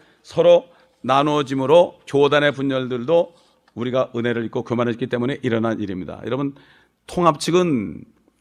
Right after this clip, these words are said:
신사참배한 사람들이고 합동 측은 안 한 사람이에요. 그래서 안 한 사람들은 "아, 우리는 안 했다, 너희들하고 아니다." 이래가지고 갈라진 거예요, 이게.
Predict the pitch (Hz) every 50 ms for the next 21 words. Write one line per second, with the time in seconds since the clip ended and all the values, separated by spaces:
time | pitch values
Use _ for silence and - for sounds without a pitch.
0 | _ _ _ - - 165 147 147 - 156 151 151 147 143 139 139 135 127 117 -
1 | - 131 127 123 117 120 131 131 117 85 - - _ _ _ _ _ _ _ _
2 | - - 156 - - 165 165 - - 160 170 - - 123 127 127 127 117 123 120
3 | 123 123 113 113 117 123 135 127 - - - 123 139 143 139 127 131 131 131 123
4 | 135 160 165 127 104 - - _ _ _ _ _ _ _ - - - - - 135
5 | 127 131 151 143 - 107 123 120 - 139 127 110 113 117 107 117 117 113 135 -
6 | - 101 98 98 107 110 104 - - _ _ - 143 143 160 156 156 170 160 -
7 | - 135 131 131 127 131 127 127 156 156 139 - - - -